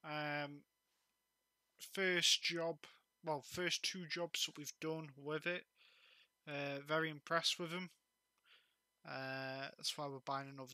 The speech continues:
two. And you will actually, when we pick up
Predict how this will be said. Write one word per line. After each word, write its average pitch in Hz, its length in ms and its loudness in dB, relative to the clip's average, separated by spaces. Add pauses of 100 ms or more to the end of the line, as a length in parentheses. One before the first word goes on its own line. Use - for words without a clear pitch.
two. 180 360 6 (3000)
And 160 380 -6
you 170 320 0
will 185 220 -6
actually, 160 680 -4 (300)
when 160 180 -8
we 160 140 -4 (320)
pick - 320 -4
up 175 160 -2